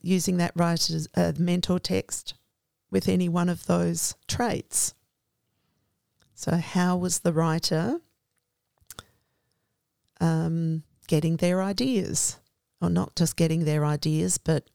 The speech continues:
organising those ideas. How was the writer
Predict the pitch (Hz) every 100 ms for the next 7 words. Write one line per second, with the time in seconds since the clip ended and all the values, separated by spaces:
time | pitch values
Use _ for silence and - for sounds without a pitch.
0 | _ 220 226 165 131 110 - - - -
1 | - 143 - - - - - - - -
2 | _ _ _ _ _ _ _ _ _ _
3 | _ - 202 208 196 - 185 175 180 175
4 | 170 180 175 165 165